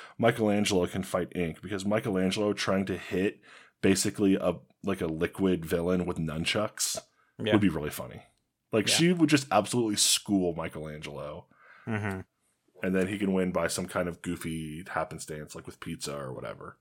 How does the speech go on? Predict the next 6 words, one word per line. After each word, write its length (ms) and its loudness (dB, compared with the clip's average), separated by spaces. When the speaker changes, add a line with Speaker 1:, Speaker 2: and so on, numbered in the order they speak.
Speaker 2:
Yeah. 240 0
Well, 100 8
what's 160 6
her 120 8
weakness? 580 0
Fire? 440 4